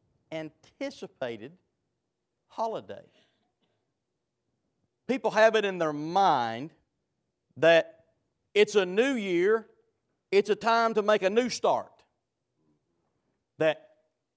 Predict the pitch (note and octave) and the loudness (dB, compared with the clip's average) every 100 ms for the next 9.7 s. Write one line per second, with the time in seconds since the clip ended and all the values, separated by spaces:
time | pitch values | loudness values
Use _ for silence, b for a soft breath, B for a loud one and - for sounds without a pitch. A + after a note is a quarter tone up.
0 | _ _ - E3+ - A#3 A3 G#3+ G#3 F3+ | _ _ -10 -10 -6 -8 0 2 0 -2
1 | D#3 D#3+ G#3+ A#3 A#3 A3 E3 A3 A3 A3+ | -8 -6 -2 0 -2 -4 -2 2 4 4
2 | A3+ A3+ - A3 G3+ G3 F3+ D3+ C#3 - | 0 -4 -6 -6 0 2 2 -2 -8 -10
3 | - A#3+ B3 A3 G#3 F3+ - D#3+ D3+ - | -6 -2 -2 -2 -4 -6 -4 -4 -4 -8
4 | A#3 B3 B3 A#3+ - _ _ _ _ _ | -4 -2 -2 -4 -8 _ _ _ _ _
5 | _ _ _ _ _ _ _ _ _ - | _ _ _ _ _ _ _ _ _ -6
6 | A3 A3+ E3+ - A#3 A3 G#3+ F3+ E3+ A2+ | -4 -4 -6 -2 2 2 0 -2 -2 -4
7 | - - - _ _ _ _ _ _ - | -12 -20 -20 _ _ _ _ _ _ -2
8 | D#3+ G3 A3+ F#3+ G3 G3+ - G#3 G3+ F#3 | 0 2 0 -2 -6 -8 -2 -2 -2 -4
9 | D#3 C3+ - D3+ A3 A#3+ A3+ | -6 -6 -4 0 2 0 -4